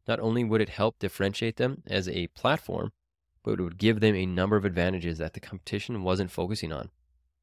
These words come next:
So Spotify, as we know, has established itself as a major player in the music streaming industry. But what happens when they continue to expand into new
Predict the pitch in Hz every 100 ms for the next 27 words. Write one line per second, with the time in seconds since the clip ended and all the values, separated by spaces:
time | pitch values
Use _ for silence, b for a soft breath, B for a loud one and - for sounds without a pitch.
0 | _ - - 110 113 127 117 92 98 92
1 | 82 80 104 147 _ _ _ 101 95 -
2 | 95 101 107 98 - 92 92 95 87 87
3 | 95 98 - 92 92 87 85 85 92 -
4 | 110 107 107 107 - 120 - _ _ _
5 | _ _ - 113 143 147 143 139 123 117
6 | - 110 - 117 117 104 - 98 98 95
7 | 95 87 90 98 92